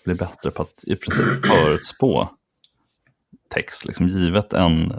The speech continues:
eh, snutt med text, vad är liksom mest sannolikt att den följs av? Och precis, precis som du säger, det är ju helt liksom, vi f-, kan ju inte titta på det där, liksom,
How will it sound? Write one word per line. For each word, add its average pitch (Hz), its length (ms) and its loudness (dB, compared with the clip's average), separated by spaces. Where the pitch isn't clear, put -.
eh, - 720 -8
snutt - 420 0
med 80 220 0
text, - 420 -6
vad 92 380 2
är 85 200 0
liksom 78 260 -2
mest 78 180 0
sannolikt - 600 -2
att - 220 -6
den 80 260 0
följs - 600 -2
av? - 300 -4
Och 98 240 -2
precis, 92 280 -2
precis 90 220 0
som 87 180 2
du 85 60 -2
säger, 107 240 2
det 82 80 0
är 98 60 4
ju 113 60 4
helt 82 380 -4
liksom, - 360 -6
vi 120 220 4
f-, - 280 -8
kan - 120 2
ju - 20 6
inte - 140 0
titta - 360 -2
på - 140 2
det 78 120 4
där, - 140 0
liksom, - 480 -2